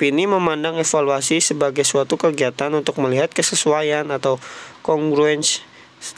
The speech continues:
antara tujuan dengan hasil belajar yang telah dicapai. Hasil evaluasi digunakan untuk menyempurnakan sistem bimbingan peserta didik dan untuk memberikan informasi kepada pihak yang memerlukan. Yang kedua, ada konsep Taylor. Konsep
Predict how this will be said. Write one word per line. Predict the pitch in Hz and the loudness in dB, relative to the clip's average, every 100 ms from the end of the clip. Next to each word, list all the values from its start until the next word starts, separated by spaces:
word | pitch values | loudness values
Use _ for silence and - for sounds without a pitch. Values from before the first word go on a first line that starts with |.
| - | -8
antara | 135 147 139 | -4 -2 -2
tujuan | 131 127 139 151 | 0 2 2 4
dengan | 151 143 135 | 2 0 0
hasil | 135 151 | 0 0
belajar | 143 143 139 147 | 2 2 2 2
yang | 143 | 0
telah | 135 143 139 | 0 0 0
dicapai. | 139 135 - 113 110 - - - | 0 -2 0 -4 -4 -12 -18 -6
Hasil | 127 156 147 | 0 2 2
evaluasi | 143 143 139 131 127 | 2 0 2 0 0
digunakan | 156 156 151 143 - 156 | -2 0 0 0 -2 -2
untuk | 156 156 160 | 0 -2 0
menyempurnakan | 160 156 151 147 139 131 127 | 0 0 0 0 0 -2 -4
sistem | 131 127 156 170 | -4 -2 0 0
bimbingan | 160 151 143 135 135 131 | 0 2 2 2 2 0
peserta | - 135 131 | -4 -2 0
didik | 120 120 160 170 - - - | 0 0 -2 -4 -12 -16 -8
dan | - 165 | -2 0
untuk | 160 143 170 - | 0 0 -2 -2
memberikan | - 143 131 131 131 156 | 0 2 2 0 0 0
informasi | 160 160 139 131 135 | 0 0 0 0 -2
kepada | 160 156 139 127 | -2 0 0 -2
pihak | 127 143 156 - - | -4 -4 -4 -4 -6
yang | - 151 | -2 0
memerlukan. | 151 147 143 143 135 139 120 104 - - - _ _ _ _ - | 0 0 2 2 2 0 -4 -6 -14 -20 -20 _ _ _ _ -2
Yang | 139 143 135 | 0 2 0
kedua, | 139 135 147 196 - | 0 2 4 2 0
ada | - 147 139 | -2 -2 -2
konsep | 147 143 156 - | -2 0 -4 0
Taylor. | 156 151 131 127 - - | 0 2 -2 -6 -18 -4
Konsep | 165 156 | -2 0